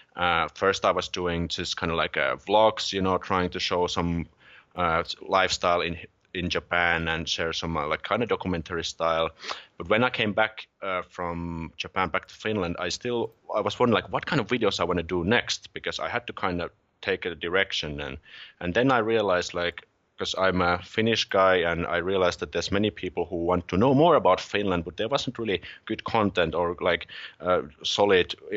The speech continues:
information. So, so that's where I wanted to go, and I've been doing that for, like, a little bit more than a year now, and I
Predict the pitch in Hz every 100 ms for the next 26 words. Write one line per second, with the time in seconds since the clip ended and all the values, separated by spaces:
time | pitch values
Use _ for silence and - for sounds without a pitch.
0 | - 95 92 95 90 90 90 82 - 85
1 | - 87 85 - - 95 87 92 87 76
2 | - - _ 87 85 78 - - 80 71
3 | 53 - 95 92 82 82 78 80 90 98
4 | 120 120 131 127 110 - - 104 98 -
5 | _ - - 104 104 113 127 113 107 104
6 | 101 87 87 113 104 90 85 80 80 _
7 | - - _ 87 85 82 85 - 92